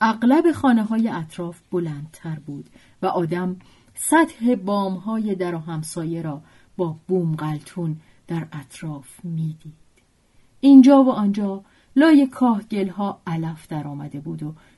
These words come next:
گنجشک‌ها می‌آمدند و نوک می‌زدند. گاهی هم از لای کاهگل بخار بلند می‌شد که مال شبنم سر صبح بود. گلیم کهنه پاره را از پشت در بام،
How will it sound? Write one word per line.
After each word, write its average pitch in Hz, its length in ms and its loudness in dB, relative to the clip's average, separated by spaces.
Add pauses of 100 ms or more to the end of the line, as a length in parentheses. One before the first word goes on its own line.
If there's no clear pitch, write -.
(120)
گنجشک‌ها 165 920 -4
می‌آمدند 190 720 2
و 165 60 -6
نوک 160 540 -8
می‌زدند. 147 680 -14 (460)
گاهی 175 400 -2
هم 170 240 -6 (380)
از 262 200 4
لای 302 300 6
کاهگل 185 600 -4 (120)
بخار 180 500 -6
بلند 147 440 -10
می‌شد 151 340 -14 (440)
که 180 140 -6
مال 160 480 -4 (360)
شبنم 175 800 -6
سر 143 340 -12
صبح 165 420 -14 (200)
بود. 156 260 -20 (1080)
گلیم 311 300 8
کهنه 247 320 2
پاره 214 320 -4
را 214 120 -2
از 170 240 -6
پشت 202 340 -6
در 160 360 -6
بام، 160 460 -8